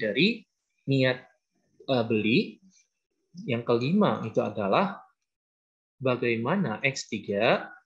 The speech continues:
terhadap Y dua, bagaimana country of manufacture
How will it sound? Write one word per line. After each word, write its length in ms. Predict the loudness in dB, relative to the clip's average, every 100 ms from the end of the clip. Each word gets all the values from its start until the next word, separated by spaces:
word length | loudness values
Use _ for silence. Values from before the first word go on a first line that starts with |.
| _ -10
terhadap 400 | -6 -4 -6 -4
Y 160 | -4 -4
dua, 520 | -2 2 2 2 0 -12 -4
bagaimana 560 | -2 2 2 2 2 2
country 320 | 0 2 2
of 160 | 2 0 -2
manufacture 960 | -6 -2 -4 -2 0 2 4 2 -4